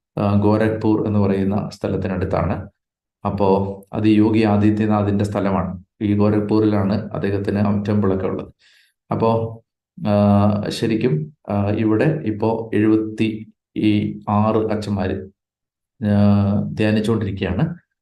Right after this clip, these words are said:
അപ്പൊ നിങ്ങള് അവർക്ക് വേണ്ടി പ്രാർത്ഥിക്കണം. ഈ അച്ഛന്മാരുടെ പ്രത്യേകത എന്താണ്? അവരുടെ കൈയും കാലും കെട്ടിയിട്ടിരിക്കുകയാണ്. അവരെ, അവർക്ക്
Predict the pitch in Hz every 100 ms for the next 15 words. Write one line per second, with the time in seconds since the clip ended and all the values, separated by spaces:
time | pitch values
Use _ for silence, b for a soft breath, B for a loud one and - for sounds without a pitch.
0 | _ _ _ _ _ 101 104 101 101 107
1 | 110 107 - - 101 104 110 101 101 95
2 | 92 95 87 80 _ _ _ - 123 120
3 | 131 127 135 135 120 131 123 117 110 110
4 | 113 - 113 120 113 113 117 110 110 98
5 | 101 98 - - _ _ _ _ _ _
6 | _ _ - 104 104 151 151 - _ _
7 | _ - 101 107 104